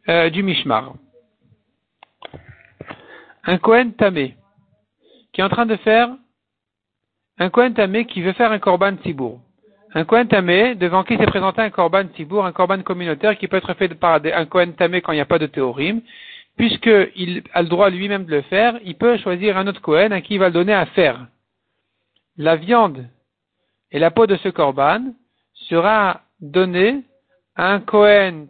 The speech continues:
Taor qui a un défaut, qui lui a le droit de manger la viande du, du Korban. Un Kohen Gadol, Onen,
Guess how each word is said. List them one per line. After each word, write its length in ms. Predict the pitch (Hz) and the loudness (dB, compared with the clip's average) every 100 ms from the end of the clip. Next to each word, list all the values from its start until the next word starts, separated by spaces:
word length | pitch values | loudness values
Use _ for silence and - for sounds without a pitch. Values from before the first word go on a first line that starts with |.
| _ | _
Taor 520 | 170 160 160 202 233 | 2 4 4 2 0
qui 180 | - 196 | -10 -6
a 80 | 185 | -4
un 80 | 196 | -2
défaut, 440 | 214 - 202 254 _ _ | -2 -2 -4 -4 _ _
qui 120 | 180 | -10
lui 180 | 165 196 | -2 4
a 120 | 226 | 4
le 80 | 214 | 4
droit 480 | 196 247 226 233 233 _ _ _ _ | 4 4 4 2 -4 _ _ _ _
de 160 | 151 202 | -6 -4
manger 640 | 208 220 196 226 226 226 - - | -2 -4 -2 -2 0 -2 -8 -4
la 100 | 190 | -2
viande 400 | 185 226 226 185 | 0 0 0 -2
du, 400 | 180 214 220 214 | -6 -4 -4 -6
du 140 | 185 | -6
Korban. 380 | 202 196 175 165 180 _ _ _ _ _ _ _ _ _ _ _ _ _ _ _ _ _ 392 _ _ _ _ _ _ _ _ - | 2 2 4 0 -4 _ _ _ _ _ _ _ _ _ _ _ _ _ _ _ _ _ _ _ _ _ _ _ _ _ _ -6
Un 100 | 180 | -4
Kohen 340 | 214 240 247 | 2 2 2
Gadol, 560 | 202 196 175 147 127 117 _ _ _ _ _ _ - | 0 2 4 2 0 -12 _ _ _ _ _ _ -2
Onen, 640 | 180 185 170 135 117 117 | -2 2 0 0 -8 -20